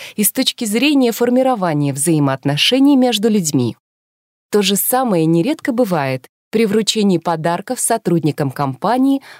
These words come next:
по какому-либо поводу, личному или корпоративному. Сразу оговорюсь, что я не веду речь о подарках и наградах для людей с таким уровнем дохода, при котором не удовлетворены базовые потребности. В этом случае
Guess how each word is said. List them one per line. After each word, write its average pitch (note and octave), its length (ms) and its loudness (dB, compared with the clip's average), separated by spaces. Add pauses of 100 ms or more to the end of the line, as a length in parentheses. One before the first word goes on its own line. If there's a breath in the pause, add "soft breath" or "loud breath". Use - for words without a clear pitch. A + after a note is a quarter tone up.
по D#4+ 120 -2
какому-либо B3+ 720 0
поводу, D3 600 -2 (160 loud breath)
личному G#3 640 0
или F3+ 300 0
корпоративному. E3 1040 -2 (580)
Сразу F3+ 480 0
оговорюсь, D3+ 540 -2
что - 200 -2
я A3 180 2
не B3+ 140 2
веду A3 280 -4
речь B3 300 0
о A3 60 -4
подарках D3+ 600 -4
и D3 40 -2
наградах F#3 600 -2 (360 loud breath)
для G#3 260 0
людей A3+ 340 2
с - 120 0
таким B3 380 -2
уровнем A3 460 0
дохода, F#3+ 560 -2 (260 loud breath)
при B3 140 0
котором C4 640 0
не B3 240 4
удовлетворены A#3 800 0
базовые F#3 480 0
потребности. D#3 840 -4 (400)
В F3 140 2
этом G#3+ 240 0
случае D3 640 -2